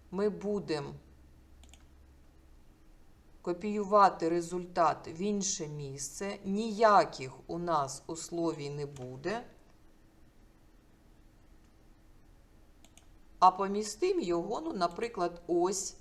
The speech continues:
сюди. Тільки унікальні записи. Ось ми бачимо по кожній групі один раз.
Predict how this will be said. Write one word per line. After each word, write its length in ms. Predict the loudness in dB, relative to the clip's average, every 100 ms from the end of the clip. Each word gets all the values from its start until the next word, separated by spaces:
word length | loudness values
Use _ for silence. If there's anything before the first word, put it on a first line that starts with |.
| -16
сюди. 680 | -10 -6 -6 -6 -8 -8 -16 -20 -20 -20 -20 -20 -20 -20 -20 -20 -20 -20 -14
Тільки 580 | -8 -6 -6 -6 -6 -4
унікальні 960 | -4 -4 -4 0 4 4 2 -6 -8 -12
записи. 680 | -4 -2 -2 -4 -14 -14 -16 0
Ось 340 | 2 2 0
ми 140 | -10 -10
бачимо 680 | 0 2 2 0 -8 -10 -12 -16 -20 -20 -20 -20 -20 -20 -20 -20 -20 -20 -20 -20 -20 -20 -14
по 120 | -6 -6
кожній 500 | 4 4 4 -2 -4
групі 460 | -4 -6 -6 -6
один 600 | -4 -2 -2 -2 -4 -2
раз. 540 | -2 -2 -6 -16 -20